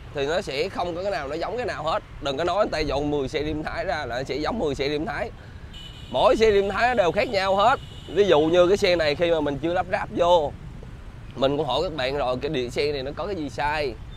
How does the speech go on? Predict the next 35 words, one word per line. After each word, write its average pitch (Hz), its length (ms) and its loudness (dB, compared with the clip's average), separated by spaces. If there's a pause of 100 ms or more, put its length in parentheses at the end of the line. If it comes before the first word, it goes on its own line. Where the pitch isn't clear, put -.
(1000)
Thì, 131 200 0
ờ, 131 340 2
thật 127 180 -6
sự 143 220 4
luôn, 160 400 2 (260)
xe 156 220 2
này 143 160 2
có 156 140 2
nhiều 156 360 2
cái 165 140 0
sai 170 300 -2
lắm. 220 200 0 (1000)
Sai 175 200 2
là 156 200 0
sao? 165 220 2
Sai 170 260 2
là 143 360 -2
sai 175 280 -2
theo 175 180 -4
ý 208 100 2
chủ 165 200 -2
xe, 180 300 0 (840)
sai 175 360 2
theo 170 180 2
cái 190 180 -2 (120)
thói 196 300 4
quen 175 400 -2
của 143 60 -6
chủ 147 220 -6
xe 156 240 -4
sử 139 120 -6
dụng 117 240 -6
một 117 140 -6
chiếc 160 120 -8
xe. 147 200 -4